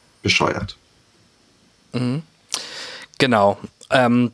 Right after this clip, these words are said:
Speaker 2: das hat ja Sony ganz, äh, anders diesmal angegangen. Die haben sich eigentlich auf vier Core-Games oder auf vier Spiele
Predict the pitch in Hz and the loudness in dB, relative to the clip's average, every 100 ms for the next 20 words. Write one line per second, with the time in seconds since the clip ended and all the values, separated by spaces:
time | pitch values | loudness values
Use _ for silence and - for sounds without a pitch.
0 | - 131 139 - - - 160 - 151 - | 2 4 4 2 0 2 0 2 2 4
1 | 214 277 165 131 123 - - 131 131 202 | 4 4 2 2 -2 -8 -8 -4 0 2
2 | 156 - 131 - 120 110 117 120 120 117 | 2 0 -2 0 0 -2 -2 -2 0 0
3 | 117 147 147 - 131 147 135 - - 175 | 0 2 0 -2 -2 0 0 0 2 2
4 | - - 151 165 160 160 160 - 131 131 | 4 4 4 6 4 4 4 2 4 2
5 | - - - 170 - - 160 160 | 2 -2 -2 0 0 0 4 4